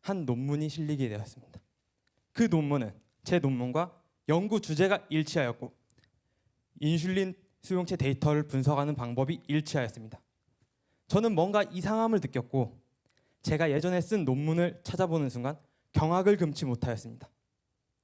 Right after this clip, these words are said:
제 논문을 거절시킨 심사위원의 필체와 이 논문을 통과시킨 심사위원의 필체가 같았기 때문입니다. 게다가 이 심사위원은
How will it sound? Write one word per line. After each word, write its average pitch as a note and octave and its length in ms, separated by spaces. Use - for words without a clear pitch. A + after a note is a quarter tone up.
제 A#3+ 180
논문을 F#3+ 480
거절시킨 F#3+ 640
심사위원의 G#3+ 640
필체와 C#3 500
이 F#3 160
논문을 D#3+ 400
통과시킨 A3 540
심사위원의 G3 500
필체가 C#3+ 420
같았기 - 460
때문입니다. A#2 560
게다가 C3 360
이 G#3+ 220
심사위원은 F3 680